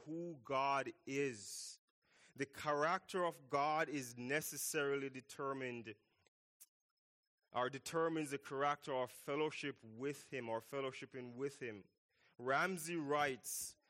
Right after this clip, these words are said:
"If we lose sight of the ethical nature of God, we miss the truth on which all of Christianity is based and land in moral confusion." So if we miss who God is,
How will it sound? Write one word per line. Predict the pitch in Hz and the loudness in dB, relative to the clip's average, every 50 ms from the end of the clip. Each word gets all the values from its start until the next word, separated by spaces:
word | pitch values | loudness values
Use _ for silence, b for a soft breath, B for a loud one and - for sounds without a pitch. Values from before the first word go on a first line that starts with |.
| b b b b | b b b b
"If | 147 147 139 - | 0 0 0 -2
we | 131 135 143 165 190 220 | -6 -2 -2 0 0 0
lose | 214 196 180 180 185 190 185 180 - | -2 -2 -2 0 0 0 0 -2 -2
sight | - - - - - 147 143 151 151 147 135 - - - - - _ _ _ _ _ _ - | -2 -2 0 2 4 4 4 4 4 2 -2 -6 -10 -12 -12 -14 _ _ _ _ _ _ -2
of | - 131 123 117 123 | -2 -2 -2 -2 -4
the | 131 - - _ - | -4 -4 -4 _ -2
ethical | 143 156 - - 165 151 - - 160 151 | -2 -2 -2 -4 -8 -6 -4 -2 0 0
nature | 143 135 127 127 131 139 147 143 143 - - 143 131 | 0 -2 -2 0 0 2 0 0 -2 -6 -4 -2 -2
of | 127 123 - 113 | -4 -4 -6 -6
God, | 101 123 117 120 123 110 104 98 92 98 - _ _ _ _ _ _ _ _ | -2 0 0 2 2 0 0 -2 -4 -8 -14 _ _ _ _ _ _ _ _
we | - 139 143 143 | -4 -2 0 0
miss | 147 147 151 165 185 190 - - | 0 2 2 2 2 2 0 -4
the | 160 160 | -2 -4
truth | 147 - - - - 165 165 160 165 165 165 - - | -4 -4 -6 -10 -8 -4 -2 -2 0 0 -2 -2 0
on | - 143 135 135 131 127 | 0 0 0 0 -2 -2
which | 139 143 139 - - - - | -2 -2 -2 -4 -8 -6 -4
all | 143 147 156 160 170 180 175 170 175 | -2 0 2 4 4 6 6 6 4
of | 165 - - - | 2 0 -2 -12
Christianity | - - 170 156 - - - 165 151 143 139 139 143 147 147 147 147 147 143 139 | -4 -2 -2 -2 -2 -4 -4 0 2 2 4 4 4 2 0 -2 -2 -2 -4 -4
is | 131 120 120 | -6 -6 -8
based | 110 131 135 135 139 131 123 - - - - - - - _ _ _ _ _ _ _ _ B B B B B | -2 0 0 0 0 -2 -4 -6 -8 -10 -12 -14 -18 -20 _ _ _ _ _ _ _ _ B B B B B
and | - 147 147 147 143 147 147 | 4 4 4 4 4 4 6
land | 151 156 165 175 180 190 185 175 | 6 6 6 6 4 4 2 0
in | 170 - 160 151 147 139 | -2 0 2 2 2 2
moral | 139 135 139 147 156 165 165 165 165 160 156 160 156 | 0 0 2 2 2 4 4 4 4 4 2 2 0
confusion." | - - 165 147 135 - - - 156 151 147 139 131 135 131 131 127 | -2 -4 -6 -6 -6 -8 -10 -8 -4 -4 -4 -2 0 0 0 0 0
So | - 170 170 165 | 0 2 2 2
if | 175 165 202 | 2 2 2
we | 208 185 | 2 2
miss | 175 175 190 220 240 - - | 2 4 4 2 2 2 -4
who | 220 220 208 | -6 -6 -6
God | 180 147 165 165 175 185 185 185 | 0 2 4 4 6 6 6 6
is, | 180 180 170 160 170 | 4 4 4 2 -2